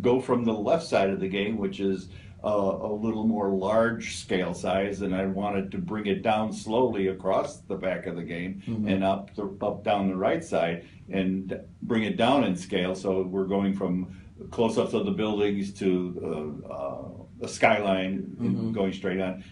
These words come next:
Speaker 1: and then actually out into the bay on the right side.
Speaker 2: Yeah, it's, it's, and especially in the Premier League, like, we, we, there's actually molds,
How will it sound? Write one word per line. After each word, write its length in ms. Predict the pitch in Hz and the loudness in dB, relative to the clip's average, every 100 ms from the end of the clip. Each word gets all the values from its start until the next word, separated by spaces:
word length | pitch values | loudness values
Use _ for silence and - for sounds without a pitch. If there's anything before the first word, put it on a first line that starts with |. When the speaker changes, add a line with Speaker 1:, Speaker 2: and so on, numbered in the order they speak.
| - | -2
Speaker 1:
and 180 | 95 | 2
then 140 | 101 98 | 4 4
actually 360 | 98 98 101 | 2 -2 2
out 200 | 95 95 | 4 4
into 240 | 95 90 95 | 2 -2 -4
the 80 | 85 | 0
bay 480 | 98 92 85 82 - - | 2 2 0 -4 -10 -16
on 140 | - 85 | -8 -4
the 80 | 82 | -2
right 240 | 82 82 | -2 -4
side. 380 | - 80 80 - - - - 120 | -2 -2 -2 -8 -14 -14 -6 4
Speaker 2:
Yeah, 280 | 143 127 104 | 8 8 6
it's, 200 | 110 127 | 0 0
it's, 420 | 117 113 110 - | 0 0 -2 -4
and 180 | 113 123 120 117 | -4 0 2 2
especially 380 | 117 - 127 117 | -2 0 0 0
in 60 | 110 | -4
the 60 | |
Premier 440 | 107 131 117 113 113 | 0 0 2 2 2
League, 240 | 123 120 | 2 2
like, 180 | 110 110 | 0 0
we, 160 | 127 123 | 0 2
we, 220 | 131 120 | 0 -2
there's 180 | - 123 | 0 2
actually 340 | 135 131 120 | 2 2 0
molds, 480 | 113 117 127 123 107 | 0 2 4 2 -2